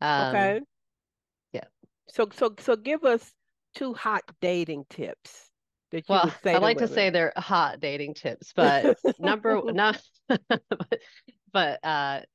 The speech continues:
Speaker 1: number one, i-, when you're in the dating, even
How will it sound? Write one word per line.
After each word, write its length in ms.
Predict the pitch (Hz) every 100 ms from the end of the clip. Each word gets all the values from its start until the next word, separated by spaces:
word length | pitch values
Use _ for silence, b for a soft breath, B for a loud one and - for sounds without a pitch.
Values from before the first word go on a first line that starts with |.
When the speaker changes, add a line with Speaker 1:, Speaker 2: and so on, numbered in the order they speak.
| _
Speaker 1:
number 300 | 180 226 262
one, 480 | 208 143 135 131 143 - _
i-, 140 | - - _ _ _
when 600 | 175 147 180 208 233 233 - _ _ _ _ -
you're 200 | 165 -
in 320 | 165 175 165 -
the 80 | 156
dating, 480 | 156 131 135 131 - _ -
even 300 | 190 208